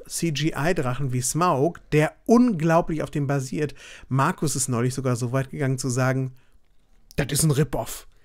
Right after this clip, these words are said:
Smaug ist ein Vermitrax Rip-Off.“ Ja, ja, schon auch ein bisschen. Also so die Gesichtszüge. Aber kein C G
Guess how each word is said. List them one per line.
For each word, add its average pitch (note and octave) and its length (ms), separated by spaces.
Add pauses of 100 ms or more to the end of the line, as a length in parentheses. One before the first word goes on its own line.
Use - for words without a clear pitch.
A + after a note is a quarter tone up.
(140)
Smaug D3+ 640 (240)
ist C3+ 160
ein C#3+ 100
Vermitrax C#3 720
Rip-Off.“ - 460 (1200)
Ja, E3+ 520 (200)
ja, G3 320
schon C#4+ 240
auch A#2+ 180
ein A#2 100
bisschen. A#2 400
Also C3+ 240
so C#3 160
die C3+ 160
Gesichtszüge. F3+ 880 (1300)
Aber C#3+ 200 (300)
kein G3+ 340
C E3 260
G D#3 220